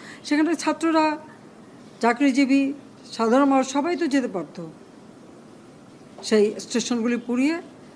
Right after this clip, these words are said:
এখন ট্রাফিক জ্যাম, মানুষের কষ্ট। আমি তো কষ্ট লাঘব করেছি, কিন্তু যারা এইভাবে আগুন দিয়ে পুড়িয়ে মানুষের সে কষ্টে আবার ফেলে দিল, তাদের বিচার এদেশের মানুষকেই করতে হবে।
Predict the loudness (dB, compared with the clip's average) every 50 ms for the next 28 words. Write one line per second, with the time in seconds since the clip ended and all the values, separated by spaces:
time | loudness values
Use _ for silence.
0 | -20 -14 -6 -6 -4 -2 -2 -4 -2 0 -2 -2 -2 -4 -6 -6 -2 -2 -2 -2
1 | -2 -2 -4 -4 -4 -6 -8 -8 -8 -10 -12 -12 -12 -14 -14 -14 -14 -18 -20 -20
2 | -20 -20 -20 -20 -20 -20 -20 -20 -14 -6 -4 -2 -2 -2 -2 -2 -2 -4 -2 -2
3 | 0 0 2 2 0 -2 0 0 -2 -2 -2 -4 -12 -12 -12 -12 -14 -18 -20 -20
4 | -20 -20 -20 -20 -20 -20 -20 -6 -6 -2 0 2 2 4 4 4 2 2 2 0
5 | 2 2 0 -2 -2 -10 -14 -20 -20 -20 -20 -20 -20 -20 -20 -20 -18 -10 -8 -6
6 | -2 -2 -2 -2 0 2 2 2 2 0 -4 -6 -2 0 2 2 2 2 0 -2
7 | -10 -16 -20 -20 -20 -20 -20 -20 -20 -20 -20 -20 -20 -20 -18 -12 -8 -6 -6 -6
8 | -2 -2 -4 -2 -2 -4 -6 -4 -6 -6 -6 -6 -6 -6 -6 -6 -4 -4 -2 0
9 | 2 0 0 0 0 0 0 -2 -2 -6 -6 -8 -10 -12 -16 -20 -20 -20 -20 -20
10 | -20 -20 -20 -20 -20 -20 -20 -20 -20 -20 -14 -2 0 0 2 4 2 2 2 0
11 | 0 2 2 2 2 0 -2 -4 -4 -4 -2 -2 -4 -4 -4 -4 -4 -4 -4 -6
12 | -12 -12 -12 -12 -12 -12 -12 -14